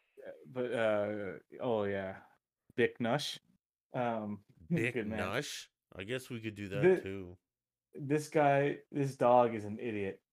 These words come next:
Speaker 1: I bought, he's, like, always trying to scratch his face. He's rubbing his face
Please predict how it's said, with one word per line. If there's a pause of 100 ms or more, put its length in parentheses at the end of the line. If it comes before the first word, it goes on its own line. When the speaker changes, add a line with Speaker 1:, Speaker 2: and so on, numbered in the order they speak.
(300)
Speaker 1:
I
bought, (560)
he's,
like,
always
trying
to
scratch
his
face. (180)
He's
rubbing
his
face